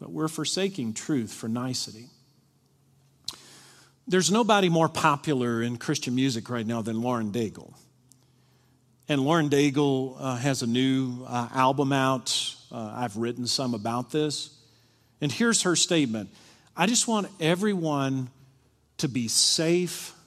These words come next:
and accepted." Huh.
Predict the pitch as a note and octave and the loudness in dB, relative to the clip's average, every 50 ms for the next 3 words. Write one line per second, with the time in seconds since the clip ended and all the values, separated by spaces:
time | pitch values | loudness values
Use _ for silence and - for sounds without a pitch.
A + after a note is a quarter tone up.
0 | _ _ _ _ _ - - C3 A#2 G2+ F#2 - - - - - E2+ E2 - - | _ _ _ _ _ -10 -8 -6 -6 -6 -6 -4 -2 -2 -2 -4 -6 -10 -16 -20
1 | - - - - _ - - _ _ _ _ _ _ _ _ _ _ _ _ _ | -20 -20 -20 -20 _ -20 -20 _ _ _ _ _ _ _ _ _ _ _ _ _
2 | _ _ _ _ _ _ _ _ _ _ _ _ _ _ _ _ _ _ _ _ | _ _ _ _ _ _ _ _ _ _ _ _ _ _ _ _ _ _ _ _
3 | _ _ _ _ _ _ _ _ - - - F#3+ | _ _ _ _ _ _ _ _ -20 -14 -14 -14